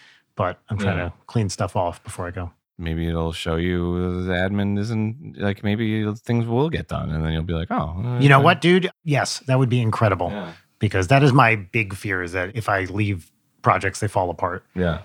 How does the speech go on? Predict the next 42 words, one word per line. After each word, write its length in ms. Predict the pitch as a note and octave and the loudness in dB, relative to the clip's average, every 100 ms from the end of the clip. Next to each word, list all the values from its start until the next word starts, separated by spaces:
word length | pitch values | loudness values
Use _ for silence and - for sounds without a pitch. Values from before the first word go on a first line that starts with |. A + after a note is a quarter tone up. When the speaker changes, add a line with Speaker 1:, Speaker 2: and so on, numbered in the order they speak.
| - | -6
Speaker 1:
And 320 | F2+ F2 F2 | -4 -4 -4
it 40 | |
would 120 | G2 F2 | -4 -2
be 100 | G2 | -2
nice 280 | F#2 F2+ - | 0 0 -2
to 80 | |
know. 400 | G#2 F2+ F2 E2+ - | 0 0 0 -2 -4
Speaker 2:
I 120 | G#2 B2+ | 0 2
had 120 | E3+ | 2
the 80 | D3+ | 0
same 180 | E3 | 0
thing. 260 | D3 E3 G2 - _ - | 2 0 0 -4 _ -10
I 120 | F#2+ | -2
was 160 | G2 F#2+ | -2 0
so 180 | - G#2+ | 0 0
worried 480 | F#2+ F2 F#2+ F#2+ | 2 2 4 4
about, 220 | F2+ F2+ - | 2 0 0
like, 160 | E2+ | -4
going 240 | D#2+ F2 F2 | 0 0 2
on 120 | E2+ | 2
vacation 440 | E2 D#2+ F2 E2 D#2+ | -2 -2 -4 -4 -6
and 80 | |
being 180 | D#2+ E2 | -4 -4
disconnected. 600 | D#2+ E2+ E2+ D#2+ E2 D#2+ D#2 | -4 -4 -2 -2 -2 -4 -4
And 120 | D2+ | -6
then, 120 | D#2 | -4
like, 160 | D2+ D#2 | -6 -6
I 40 | |
did 180 | D#2+ E2 | -4 -2
it 100 | E2 | -2
once 320 | D#2 D#2 D#2+ | -2 -4 -6
and 100 | D#2 D#2 | -6 -6
then 200 | D#2 D#2 | -4 -6
I 60 | |
came 220 | D#2 F2 D#2+ | -6 -4 0
back 220 | D#2+ E2 | 0 0
and 80 | E2 | -4
it 40 | |
was 100 | E2 | -4
like, 180 | D#2+ G2 | -4 -4
"No, 220 | F#3+ E4 | -6 -6
it's, 120 | C#4+ | -8